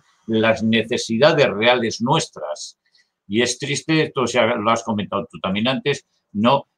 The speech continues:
Que, eh, aquí el mayor valor lo tiene la juventud. Y esto hay que empezar esto a, a igualar. Creo que el, los mayores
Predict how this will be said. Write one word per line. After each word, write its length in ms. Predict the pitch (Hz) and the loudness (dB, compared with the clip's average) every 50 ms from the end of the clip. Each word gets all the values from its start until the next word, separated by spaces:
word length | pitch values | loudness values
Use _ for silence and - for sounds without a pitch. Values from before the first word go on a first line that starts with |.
| _ _ _ | _ _ _
Que, 540 | - 117 107 107 107 - 110 104 104 104 107 | 2 4 6 6 6 4 4 4 6 6 6
eh, 160 | 101 92 - - - | 6 4 2 2 0
aquí 320 | 110 95 90 - 120 127 | -4 -4 -4 -4 -2 -2
el 100 | 127 127 | 0 2
mayor 320 | 127 123 120 117 123 123 110 | 4 4 4 4 4 2 4
valor 360 | 117 120 120 127 135 127 120 | 4 4 4 4 4 4 2
lo 120 | 113 104 | 0 0
tiene 200 | - 120 113 110 | 0 0 2 4
la 100 | 104 101 | 2 2
juventud. 540 | - - 101 98 92 90 85 - 117 98 - - - - _ _ _ | 0 0 -6 -4 -4 -4 -4 -2 -2 -4 -4 -6 -16 -20 _ _ _
Y 140 | 107 104 110 | -2 0 0
esto 260 | 113 - - - 123 | 0 0 0 2 2
hay 120 | 123 127 | 2 2
que 120 | - - 123 | 2 0 0
empezar 460 | 113 98 123 113 107 - 127 120 120 | 0 0 0 -2 2 4 4 6 6
esto 500 | 117 113 - - _ - 120 123 - - | 6 2 0 -2 _ 0 2 2 4 4
a, 120 | 107 101 104 101 101 107 - | 4 2 2 2 0 -4 -2
a 120 | 113 104 | 0 0
igualar. 560 | 104 98 92 104 104 101 107 117 123 120 - - _ _ _ _ _ _ | 0 2 2 2 4 6 6 4 4 2 0 -8 _ _ _ _ _ _
Creo 400 | - 110 104 113 117 120 117 117 | -2 0 2 4 4 4 4 2
que 800 | 117 - - 110 107 110 107 107 104 104 101 98 98 98 - - - | -2 -2 0 2 2 2 2 0 0 -2 -2 -4 -4 -6 -8 -8 -6
el, 840 | 104 101 104 101 98 - 190 190 190 190 190 190 185 190 190 190 | -4 -2 -2 -2 -2 -4 -6 -6 -8 -8 -8 -8 -8 -8 -10 -10
los 280 | 190 - 208 202 - - | -6 -4 -4 -6 -2 0
mayores 600 | 208 202 107 120 127 117 113 104 - - - | 0 0 2 2 0 0 0 0 -2 -4 -8